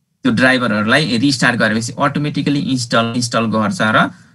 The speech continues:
त्यसमा भएको इस्युहरूलाई fix गरिदिन्छ। त्यस कारण चाहिँ त्यसलाई uninstall गर्नलाई नडराउनुहोस् है।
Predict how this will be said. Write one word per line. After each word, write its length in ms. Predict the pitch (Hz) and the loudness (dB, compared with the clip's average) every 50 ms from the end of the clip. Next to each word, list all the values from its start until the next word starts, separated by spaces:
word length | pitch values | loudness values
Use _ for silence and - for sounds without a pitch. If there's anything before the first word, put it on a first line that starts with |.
| _ _ _ _ - | _ _ _ _ -6
त्यसमा 280 | 131 131 - 139 127 120 95 | -4 -2 0 0 0 0 0
भएको 220 | 107 104 92 - | -2 -2 -2 -2
इस्युहरूलाई 540 | - 117 110 113 - 104 95 95 90 98 131 | 0 0 0 0 0 0 0 0 0 0 -2
fix 360 | 135 - - - 92 - - | -2 -4 -8 -8 -8 -8 -8
गरिदिन्छ। 400 | - - 85 - - - - - - - - - - _ _ _ _ _ _ _ _ _ _ _ _ _ | -6 -6 -4 -4 -4 -6 -6 -8 -8 -10 -12 -14 -18 _ _ _ _ _ _ _ _ _ _ _ _ _
त्यस 140 | - 123 120 | -6 -4 0
कारण 200 | 127 117 113 113 | 2 2 2 2
चाहिँ 180 | - 151 165 160 | 0 0 0 -2
त्यसलाई 560 | 160 - - - _ _ - 131 127 131 139 131 - | -4 -8 -18 -20 _ _ -2 0 2 2 2 0 0
uninstall 440 | - 123 127 131 131 123 139 127 120 110 | 0 2 2 2 2 2 0 0 0 2
गर्नलाई 400 | 107 98 98 98 104 107 123 123 | 2 2 2 2 2 2 2 2
नडराउनुहोस् 680 | 117 117 113 110 104 101 98 95 92 92 95 95 87 | 4 2 2 2 2 2 2 2 2 2 2 2 2
है। 120 | 156 165 | 2 2